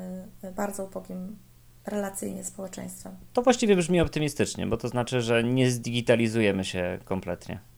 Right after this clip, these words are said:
Speaker 1: Tak i nie, bo też, y, był taki mem, nie wiem, czy widziałeś, y, w trakcie kwarantanny, gdzie była narysowana osoba,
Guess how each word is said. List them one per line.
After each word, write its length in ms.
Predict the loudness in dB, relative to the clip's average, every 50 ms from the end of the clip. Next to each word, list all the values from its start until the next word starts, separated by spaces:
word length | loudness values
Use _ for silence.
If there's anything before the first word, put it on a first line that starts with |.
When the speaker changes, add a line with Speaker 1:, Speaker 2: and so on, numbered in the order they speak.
| -20 -20 -10 -4
Speaker 1:
Tak 240 | -2 0 0 0 0
i 60 | 0
nie, 280 | 0 2 2 2 0 -2 -6 -12 -16 -18 -18 -4
bo 240 | 0 2 2 4 2
też, 260 | 0 -2 -4 -4 -4
y, 200 | -4 -2 -4 -2
był 140 | -4 -4 -4
taki 260 | -4 -6 -6 -4 -2
mem, 260 | 0 0 0 0 0 0
nie 140 | -2 -2
wiem, 180 | -2 -4 -6 -6
czy 100 | -6 -8
widziałeś, 600 | -6 -4 -2 0 0 0 0 0 -2 -2 -4 -4
y, 240 | -4 -6 -6 -6 -6
w 100 | -8 -10
trakcie 400 | -10 -10 -10 -8 -8 -8 -8 -6
kwarantanny, 720 | -6 -6 -6 -4 -4 -6 -6 -6 -6 -4 -4 -2 -4 -4
gdzie 320 | -6 -6 -4 -4 -2 -2 -4
była 500 | -6 -8 -10 -8 -8 -6 -6 -6 -6 -6
narysowana 600 | -8 -8 -10 -10 -8 -4 -4 -4 -4 -4 -6 -8
osoba, 380 | -6 -4 -4 -2 -2 -4 -6